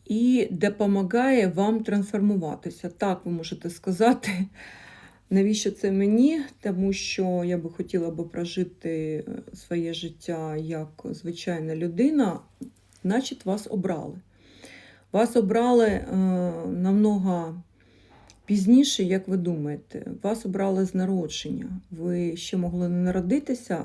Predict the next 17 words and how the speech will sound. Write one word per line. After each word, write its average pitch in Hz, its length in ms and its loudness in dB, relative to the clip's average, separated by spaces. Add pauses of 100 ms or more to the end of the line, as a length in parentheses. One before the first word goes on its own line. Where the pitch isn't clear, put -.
а 165 100 -6
ви 196 560 0
вже 180 520 -4 (120)
були 180 240 -4 (100)
обрані. 151 540 -4 (1900)
А, 180 260 0
це 262 560 2
демон-охоронець, 202 1160 0 (280)
це 240 640 0
наставник, 185 1000 -4
це, 214 320 -4 (300)
м, 170 640 -4 (140)
який 202 500 2
веде 185 640 0
через 185 500 0
складні 196 680 2
випробування. 170 960 -2